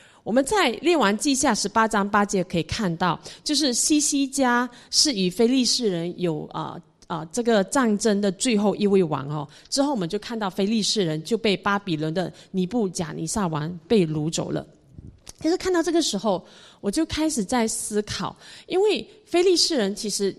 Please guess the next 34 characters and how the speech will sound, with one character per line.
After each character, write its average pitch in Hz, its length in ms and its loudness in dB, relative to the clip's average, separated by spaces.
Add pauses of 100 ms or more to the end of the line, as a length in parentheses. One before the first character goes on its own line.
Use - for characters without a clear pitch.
(340)
过 285 160 2
去 277 160 -4
一 247 100 -4
直 240 200 0 (120)
对， 196 300 0 (220)
呃， - 440 -8 (140)
以-， 190 220 -6
以 196 60 -4
色 269 140 2
列 262 120 2
人 190 100 0
造 220 180 0
成 180 140 -2
一 170 40 -4
个 190 120 -2
很 175 200 -8
大 196 160 -2
的 180 80 -4
威 180 140 -2
胁， 175 140 -2
也 151 120 -4
是 185 160 -6
一 202 100 -8
直 196 120 -6
不 202 140 -6
断 202 220 -4
地 156 100 -6
来， 147 200 -8
来 156 160 -6
搅 156 240 -4
扰 170 180 -4
他 - 200 -8
们 147 220 -8
哦。 165 100 -10